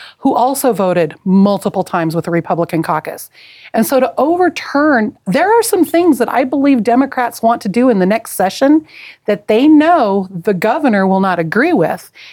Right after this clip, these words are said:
And in order to overturn those vetoes that might come their way,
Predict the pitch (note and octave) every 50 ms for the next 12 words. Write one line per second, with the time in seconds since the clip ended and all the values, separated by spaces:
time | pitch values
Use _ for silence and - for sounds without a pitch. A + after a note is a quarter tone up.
0 | - _ - G#3 G#3+ G#3 G3+ - - G3+ A3 B3+ D#4+ E4+ E4 - E4 D4 - -
1 | C4+ D4 C#4+ D4+ D#4+ D#4 D#4 - - - E4 E4 D4+ B3 A3 G#3 G3+ G3+ G#3+ G#3
2 | G3+ G#3 D4+ E4+ E4 - B3 G3 F#3 F3+ - G3+ E3+ - F#3 F#3+ G#3 - - -
3 | C#4+ C#4 C#4 C#4 C4+ C#4+ C#4+ C#4+ D4+ D#4+ D4+ A3+ G3 F#3 F#3